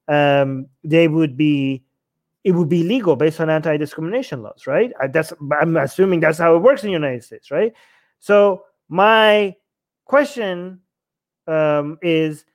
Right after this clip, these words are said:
would, do you think, do you think that this case would have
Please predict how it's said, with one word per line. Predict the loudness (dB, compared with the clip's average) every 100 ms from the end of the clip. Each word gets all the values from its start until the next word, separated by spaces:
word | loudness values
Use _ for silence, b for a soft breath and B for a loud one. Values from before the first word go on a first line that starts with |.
| _ _ _ _ _ _ _ _ _ _ _ _ _ _ _ _
would, | -6 2 2 2 -14 -12
do | -6
you | -2 0 0
think, | 0 -4 -6 -16 _ _ -12 -8
do | -6
you | -2 -2
think | 0 -2 -4 -8 _ _ _ _ -2
that | 2 4 2 -4 _ _ -2
this | -2 -2 -6
case | -2 -2 -2 -8 -20 _ _ _ _
would | -10 -2 -2 -2
have | 0 2 0 -2 -10 _